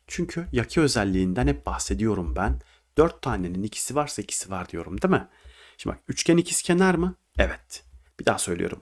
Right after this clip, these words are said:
Test, üçgende açı test üç. Soru altıda açıkladım. Açı altıdan önce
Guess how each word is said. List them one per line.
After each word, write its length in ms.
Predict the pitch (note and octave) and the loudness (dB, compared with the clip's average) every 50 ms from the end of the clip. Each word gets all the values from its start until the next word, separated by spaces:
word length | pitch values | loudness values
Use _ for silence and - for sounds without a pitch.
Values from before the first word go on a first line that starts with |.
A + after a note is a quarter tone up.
| _ - | _ -16
Test, 460 | - - A2+ A2+ - - - - - _ _ _ - | -6 -4 -2 -2 -2 -6 -10 -16 -16 _ _ _ -18
üçgende 380 | - - - - A#2+ A#2 A#2+ B2 | -12 -10 -4 0 0 2 2 2
açı 160 | A#2+ - - | 0 0 -4
test 280 | - A2 G#2 - - - | -4 -4 -4 -4 -4 -4
üç. 360 | G#2+ - - - - - _ _ | -4 -4 -4 -8 -10 -10 _ _
Soru 260 | - - - G#2+ B2 C3 | -12 -4 0 2 4 4
altıda 280 | A#2+ A2 - G#2+ B2 | 2 2 0 -2 -4
açıkladım. 420 | A2 - - - - G#2 F#2 F#2 F#2 | -4 -6 -8 -6 -6 -4 -4 -4 -4
Açı 140 | F#2 - | -6 -10
altıdan 380 | - - G2 - - - A2 G#2+ | -10 -10 -12 -10 -2 0 2 2
önce 340 | G2+ G2 F#2+ F#2+ C#3 D3+ | 2 2 2 0 0 -2